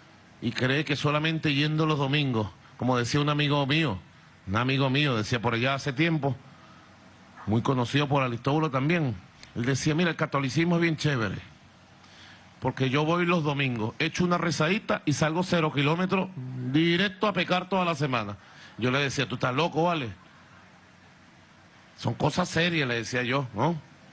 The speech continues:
Claro, lo hacía a modo de chiste, ¿no? Creo que se me entiende el chiste, ¿no? Porque siempre sale gente amargada por ahí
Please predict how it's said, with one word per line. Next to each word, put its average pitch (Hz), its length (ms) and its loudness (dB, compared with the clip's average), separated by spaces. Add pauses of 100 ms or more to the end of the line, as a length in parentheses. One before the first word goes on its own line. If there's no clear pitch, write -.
(100)
Claro, 180 240 0
lo 175 100 0
hacía 202 260 0
a - 20 0
modo 190 240 2
de 175 60 0
chiste, 165 340 -2
¿no? 160 240 0 (1800)
Creo 127 160 -2
que 143 80 0
se 143 120 -2
me 123 100 0
entiende 143 360 0
el 135 80 -2
chiste, 151 340 -2
¿no? 143 160 0
Porque 104 200 -2
siempre 120 340 -2
sale 143 320 0
gente 147 240 0
amargada 135 420 0
por 131 140 0
ahí 135 240 0